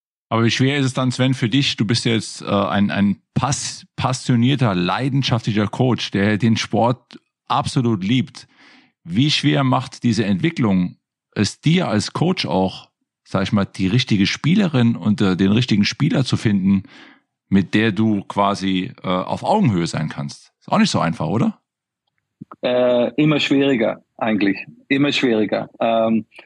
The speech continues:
Speaker 2: ja, und dann schaut man sich selber macht manchmal im, im, im Spiegel und sagt, "Was, was, was soll ich tun? Was muss ich tun?" Es, m-, äh, ich, ich liebe diesen Sport, ich liebe diese, diese Arbeit mit den Spielern, ähm,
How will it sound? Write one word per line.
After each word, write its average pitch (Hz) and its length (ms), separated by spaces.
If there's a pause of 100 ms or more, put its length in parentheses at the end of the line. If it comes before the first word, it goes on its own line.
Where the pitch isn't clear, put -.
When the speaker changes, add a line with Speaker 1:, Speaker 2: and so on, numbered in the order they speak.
(1200)
Speaker 2:
ja, 139 460
und 147 200
dann 147 220
schaut 151 400
man 156 360
sich 147 360
selber 147 340
macht 139 280
manchmal 139 460
im, 131 200
im, 127 260
im 120 220
Spiegel 165 480
und 131 180
sagt, 131 320
"Was, 127 260 (100)
was, 123 360
was 123 160
soll 127 160
ich 117 140
tun? 117 280
Was 110 200
muss 143 180
ich - 140
tun?" 123 400
Es, - 200
m-, 120 380
äh, - 240
ich, - 260
ich - 140
liebe 151 220
diesen 139 260
Sport, 151 400
ich - 160
liebe 143 160 (100)
diese, 131 360 (320)
diese 135 260
Arbeit 143 500
mit 127 200
den 123 80
Spielern, 156 540 (100)
ähm, 120 600